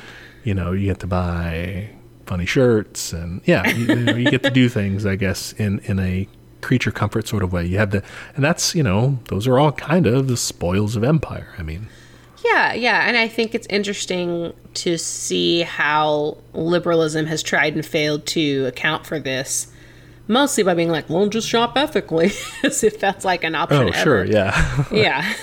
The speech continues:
Speaker 1: <laughs> Okay, yeah. I'm, I'm picking up what they're laying down.
Speaker 2: That's where they get this whole idea of labor aristocracy. And so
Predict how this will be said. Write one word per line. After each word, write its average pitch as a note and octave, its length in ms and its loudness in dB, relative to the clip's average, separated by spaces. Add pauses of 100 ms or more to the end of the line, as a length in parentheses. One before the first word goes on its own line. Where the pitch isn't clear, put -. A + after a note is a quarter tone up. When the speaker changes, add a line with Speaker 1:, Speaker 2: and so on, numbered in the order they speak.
(380)
Speaker 1:
<laughs> C4 460 2 (640)
Okay, D4 280 2
yeah. C#4+ 360 0 (100)
I'm, A#3+ 380 -2 (340)
I'm D#4 140 0
picking G4+ 260 0
up C#4 140 0
what G#3 80 -8
they're G3 120 2
laying E3+ 220 0
down. E3 240 -2 (320)
Speaker 2:
That's C#3 400 -2
where C#3+ 120 6
they C3 120 4
get G#2 220 0
this - 160 -4
whole G2 180 0
idea F2+ 240 2
of F2+ 80 0
labor F2+ 320 -2
aristocracy. - 600 -8
And A2 100 -6
so G2+ 160 0